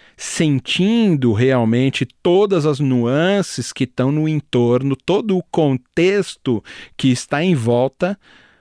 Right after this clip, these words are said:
pra que nós não sejamos enganados pelo que está aparente ou pela aparente solução daquele problema que a gente tá vivendo.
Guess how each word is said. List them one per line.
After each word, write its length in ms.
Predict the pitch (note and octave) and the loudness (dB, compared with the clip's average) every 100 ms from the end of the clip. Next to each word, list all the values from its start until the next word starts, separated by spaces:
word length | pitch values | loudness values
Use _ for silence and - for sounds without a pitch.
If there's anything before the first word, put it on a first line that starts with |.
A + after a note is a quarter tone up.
| _ - | _ -6
pra 200 | D#3+ D#3 | -2 -2
que 240 | - E3 | -4 -2
nós 300 | D3 C#3+ D3 | 0 2 0
não 240 | C#3 C#3+ A#3 | 0 0 0
sejamos 600 | - F3+ C#3 D3 D3+ C#3+ | -2 -2 0 0 0 -2
enganados 580 | D3 C#3+ C#3 C3 B2+ - | -2 0 0 0 -2 -4
pelo 260 | C#3+ B2+ | -4 -4
que 140 | B2+ C#3 | -4 -6
está 320 | - B2+ B2 | -4 -4 -4
aparente 1300 | B2 C3+ - C3 A#2 A2 C3+ E3 D3+ - - D#2+ - _ _ _ - | -4 -6 -4 -4 -2 -2 0 0 -2 -4 -6 -6 -8 _ _ _ -4
ou 180 | B2 C3+ | 0 0
pela 440 | - C3 C3+ A#2 - _ _ | 0 0 0 -2 -8 _ _
aparente 960 | C#3+ D3+ - C#3 A#2+ B2+ G#3 B3 - D3 | -6 -6 -2 -2 0 2 2 2 2 -2
solução 840 | - D3 C3+ A#2 - - C3 C#3 | 0 0 2 0 -2 -2 0 0
daquele 360 | C#3 - B2+ B2 | -2 -2 -2 -2
problema 540 | C#3 B2+ A2+ A2 G#2+ | -2 -4 -2 -2 -2
que 100 | - | -4
a 40 | |
gente 280 | A2 A2 - | -4 -6 -6
tá 120 | - | -8
vivendo. 560 | G2+ B2 C3 G#2 E2+ - | -4 -4 -4 -4 -4 -8